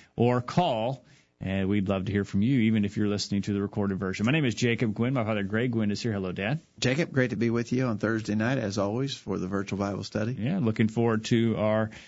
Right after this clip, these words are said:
Speaker 1: uh, discussion tonight. If you are watching our video feed at ustream dot T V, you can join in the chat room with other listeners. Anthony in Columbia, Tennessee, is there with Sharon from Orangeburg, South Carolina. And you can join in,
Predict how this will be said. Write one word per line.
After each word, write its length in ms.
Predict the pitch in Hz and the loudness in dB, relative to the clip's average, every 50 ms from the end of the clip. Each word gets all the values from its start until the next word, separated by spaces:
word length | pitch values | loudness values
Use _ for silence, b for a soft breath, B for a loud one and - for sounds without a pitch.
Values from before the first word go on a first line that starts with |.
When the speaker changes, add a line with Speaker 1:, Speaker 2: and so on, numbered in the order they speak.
| B B B _ 104 | B B B _ 2
Speaker 1:
uh, 160 | 104 104 104 | 2 4 4
discussion 680 | 95 110 107 - - - 120 113 110 - - 117 110 | 4 2 2 2 2 2 2 2 2 2 2 2 2
tonight. 440 | 110 113 107 107 107 110 135 185 175 | 4 2 2 2 2 2 0 0 0
If 200 | 143 113 107 - | 0 0 0 2
you 160 | 123 123 117 | 2 2 4
are 200 | 110 110 110 110 | 2 2 2 2
watching 400 | 107 113 123 135 - - 131 120 | 2 2 2 2 4 4 4 6
our 360 | 117 117 113 110 110 113 110 101 | 6 6 4 4 4 2 2 2
video 400 | 101 107 151 180 202 160 127 117 | 2 4 4 4 4 4 2 2
feed 320 | - - 110 113 135 131 | 2 2 2 4 4 2
at 80 | 117 80 | 2 4
ustream 420 | 104 110 110 - - 117 104 101 | 4 4 4 4 4 4 4 4
dot 220 | 98 98 95 92 | 4 2 2 0
T 160 | - - 101 92 | 0 0 2 2
V, 120 | 92 107 | 4 4
you 200 | 127 139 113 95 | 4 4 4 2
can 160 | 92 95 92 | 2 2 2
join 220 | 98 104 98 95 101 | 2 2 2 2 2
in 60 | 98 | 2
the 60 | 92 | 0
chat 320 | 90 - - 139 160 - | 2 2 4 4 4 2
room 180 | 113 110 110 117 | 2 0 0 0
with 120 | 113 104 | 2 2
other 180 | 107 104 107 107 | 2 2 2 2
listeners. 480 | 107 127 165 170 - - 104 104 101 104 | 4 4 2 2 2 2 2 2 4 4
Anthony 540 | 95 110 120 - 113 107 104 104 104 101 | 4 4 4 4 4 4 4 4 4 4
in 260 | 101 98 98 98 95 - | 4 4 4 2 0 -2
Columbia, 400 | - - - 110 107 101 98 95 | -2 0 2 4 4 4 4 2
Tennessee, 560 | - 110 101 101 - - 117 120 156 190 185 B B B B B B B B _ | 2 2 2 2 2 4 4 4 4 2 0 B B B B B B B B _
is 240 | - 101 95 90 104 | -2 0 0 2 2
there 260 | 104 107 120 139 135 | 2 4 4 4 2
with 300 | 117 101 98 - - - - | 2 0 0 -2 -6 -12 -10
Sharon 600 | - - - - - 143 156 160 139 127 127 123 | -6 -4 0 2 4 4 6 6 4 4 4 4
from 180 | 120 117 110 107 | 4 2 2 2
Orangeburg, 800 | - 120 127 131 135 135 113 107 123 127 123 117 107 - - 120 | 2 2 2 4 4 2 2 2 4 4 2 2 0 -2 -2 -2
South 440 | - - 143 131 135 131 120 - - | 0 2 2 2 2 0 -2 -6 -2
Carolina. 760 | - 139 127 117 113 113 110 110 110 110 107 135 190 233 b b b b b b b b - | 2 2 2 4 2 2 2 2 2 2 2 2 0 -2 b b b b b b b b -8
And 280 | - 92 95 95 95 | -4 -2 0 2 2
you 140 | 95 101 107 | 2 2 0
can 220 | 104 - 98 95 92 | 0 0 -2 -2 0
join 300 | 101 110 104 104 107 110 | 0 0 2 2 2 2
in, 300 | 107 107 107 107 B | 2 2 0 -2 B